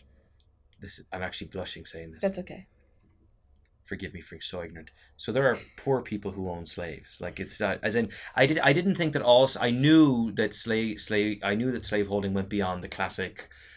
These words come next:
Speaker 1: plantation guy in the white suit, you know, you know what I mean, an overseers.
Speaker 2: Mm-hmm.
Speaker 1: I, I, obviously it was a widespread thing, but, like, how,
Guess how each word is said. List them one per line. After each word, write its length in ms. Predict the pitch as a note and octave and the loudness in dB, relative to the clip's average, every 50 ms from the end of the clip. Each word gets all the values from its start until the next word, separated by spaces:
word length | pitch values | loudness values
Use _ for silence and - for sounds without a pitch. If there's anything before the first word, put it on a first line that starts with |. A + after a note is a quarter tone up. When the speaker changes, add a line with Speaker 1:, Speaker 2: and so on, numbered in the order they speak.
| - - _ | -20 -20 _
Speaker 1:
plantation 1120 | - G2+ F#2+ F#2 - G2+ G2 F#2 F2+ - G2+ F#2+ F2+ F#2 F2+ F2+ F2+ F2+ F2 F2+ F2 - - _ _ _ _ | -6 -6 -6 -4 -2 -2 -2 0 0 -2 -2 -2 -2 -4 -6 -6 -8 -8 -8 -10 -12 -14 -18 _ _ _ _
guy 180 | - G2 F#2 | 0 0 0
in 100 | F#2 F#2 | 0 -2
the 80 | F#2+ F#2 | -2 -4
white 220 | F#2 F#2 F#2+ - | -4 -6 -6 -6
suit, 440 | - - - G2 F#2+ F#2 F2 - - | -6 -4 -2 -2 -4 -4 -6 -10 -8
you 80 | G2 G2 | -6 -6
know, 200 | F#2+ F#2 F2+ F2+ | -4 -4 -6 -4
you 120 | F2 G#2 | -2 0
know 60 | A2 A2+ | 0 2
what 100 | A2 A2+ | 2 2
I 40 | |
mean, 260 | A2 A2 G#2+ G#2 G2+ G2+ | 0 0 0 0 0 -2
an 120 | - G#2 | -2 -2
overseers. 560 | G#2 G#2+ G#2 G2+ G#2 - C#4 D#4+ G2+ F#2+ F#2 - | -2 -2 0 0 0 2 2 2 2 2 0 -6
Speaker 2:
Mm-hmm. 420 | - - - - - - _ G#2+ | -12 -20 -20 -20 -20 -6 _ 0
Speaker 1:
I, 60 | A2+ A#2 | 0 2
I, 260 | - - G#2+ - - - | 2 2 2 2 2 0
obviously 380 | G#2 A2 A2+ A#2+ G#2 - G#2+ | 0 0 0 0 -2 -2 -2
it 40 | G#2 | -2
was 80 | G2 G2+ | -2 -2
a 60 | G2 | 0
widespread 580 | F#2+ G2 G2 G2 G2 - - - F#2+ F2+ D#2+ | 2 2 2 2 0 -4 -4 -2 -4 -4 -4
thing, 400 | - - - A2 G2+ F#2 F2 E2+ | -8 -6 -4 -2 -2 -2 -4 -8
but, 120 | D2+ - - | -10 -8 -6
like, 140 | G2 F#2+ - | -6 -6 -6
how, 520 | - - B2 A#2+ A#2+ A#2+ A#2+ A#2 A2 G#2 | -2 2 2 4 4 4 2 2 0 -2